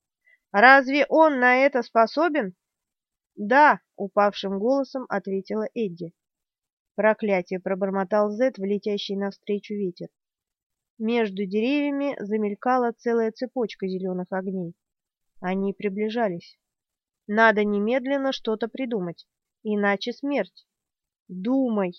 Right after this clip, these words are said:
Внезапно зелёные огоньки слились в две светящиеся стены по обе стороны от тропы.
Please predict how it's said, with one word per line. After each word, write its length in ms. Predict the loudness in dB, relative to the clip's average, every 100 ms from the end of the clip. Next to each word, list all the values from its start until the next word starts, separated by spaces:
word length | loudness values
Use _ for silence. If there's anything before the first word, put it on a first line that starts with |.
| _ _ _ _ _ _ _ _ _
Внезапно 800 | -8 -4 -2 2 4 2 -2 -4
зелёные 680 | -4 -2 0 2 2 2 2
огоньки 560 | 2 2 0 0 -2 -2
слились 560 | -2 -2 0 0 -2
в 120 | -6 -4
две 300 | -2 -2 -4
светящиеся 840 | -6 -8 -2 -2 -2 -6 -8 -8
стены 480 | -10 -6 -4 -4 -4
по 180 | 2 2
обе 260 | 2 -2
стороны 500 | -6 -4 -4 -2 -4
от 100 | -4
тропы. 400 | -4 -4 -4 -10